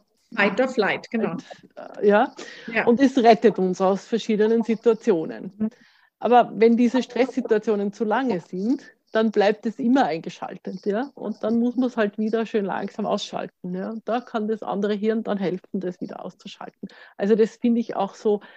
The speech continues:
Speaker 2: bemerkenswert an unserer menschlichen Natur, dass da so viel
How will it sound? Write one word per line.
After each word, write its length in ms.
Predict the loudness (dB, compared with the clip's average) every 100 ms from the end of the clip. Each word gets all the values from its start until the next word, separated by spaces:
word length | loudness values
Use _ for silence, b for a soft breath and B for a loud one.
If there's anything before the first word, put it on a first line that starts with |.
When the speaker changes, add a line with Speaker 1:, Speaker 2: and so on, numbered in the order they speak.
| B -16 -2
Speaker 2:
bemerkenswert 1080 | 2 2 2 2 0 2 0 0 0 -4 -4
an 180 | -2
unserer 420 | 0 0 0 0 -2
menschlichen 600 | 0 -2 0 0 0 -2
Natur, 680 | -4 -4 -4 2 2 0 -8 b b b -6
dass 180 | -4 0
da 160 | -2
so 240 | 0 -4 -4
viel 300 | -2 -2